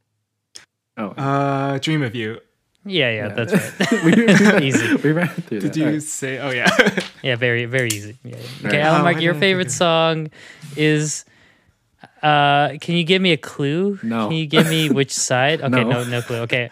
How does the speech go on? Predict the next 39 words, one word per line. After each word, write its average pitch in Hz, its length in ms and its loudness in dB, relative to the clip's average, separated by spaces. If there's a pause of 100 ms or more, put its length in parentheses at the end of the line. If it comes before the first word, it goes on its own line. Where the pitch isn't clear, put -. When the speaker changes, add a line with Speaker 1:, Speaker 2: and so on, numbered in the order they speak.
Speaker 3:
okay. 127 220 -2 (320)
So 156 180 2
the 147 100 2
final 175 340 2
game 165 220 2
we 160 100 0
play 147 300 2
is 135 120 0
Steven 156 380 -2
and 147 80 0
I 143 80 2
are 139 100 0
gonna 135 160 -2
guess 123 240 -2
Alan 120 240 -2
Mark's 117 220 -6
favorite 110 280 -6
song. 120 220 -8
Speaker 1:
Yeah, 113 220 0
if, 160 320 0
if 180 240 2
I 196 80 4
say 175 180 2
the, 151 140 2
the 131 340 0
side, 123 340 0
I 127 60 2
think 123 260 -2
it'd 110 100 -2
be 113 100 -2
too 104 180 -8
easy. 101 280 -10 (680)
Speaker 3:
Okay, 123 220 0
gotcha. 120 460 -2
Okay, 131 260 -2
um, 139 680 0
I'm 147 240 -2
gonna 180 220 0
say 151 920 2